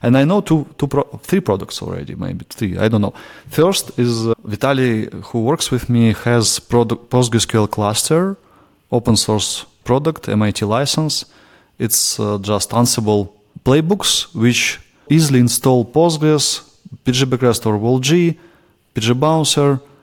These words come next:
monitoring like Netdata or P G Watch two, and what else? Timescale is just a flag, right?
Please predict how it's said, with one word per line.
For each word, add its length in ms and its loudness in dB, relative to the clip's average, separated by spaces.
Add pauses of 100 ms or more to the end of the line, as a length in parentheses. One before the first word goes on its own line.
(140)
monitoring 560 4
like 240 2
Netdata 640 4
or 540 4
P 140 -6
G 140 -2
Watch 340 0
two, 280 -2 (380)
and 380 2
what 200 0
else? 320 0 (120)
Timescale 580 2
is 100 0
just 220 2
a 60 -2
flag, 420 -4 (800)
right? 280 -4